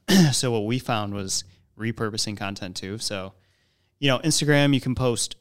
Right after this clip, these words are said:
pictures on Instagram and it gets stale after a while. So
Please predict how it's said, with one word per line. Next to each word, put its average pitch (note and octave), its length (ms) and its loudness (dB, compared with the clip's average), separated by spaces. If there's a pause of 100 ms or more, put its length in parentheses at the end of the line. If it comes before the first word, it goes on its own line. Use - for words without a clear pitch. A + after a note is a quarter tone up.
(120)
pictures C3 420 0
on A2 140 -2
Instagram A2 840 -4
and G2 340 -8
it F#2 100 -12
gets G2+ 160 -8
stale G2 460 -4
after E2+ 260 -14
a F2+ 60 -14
while. E2 240 -14
So F2+ 340 -8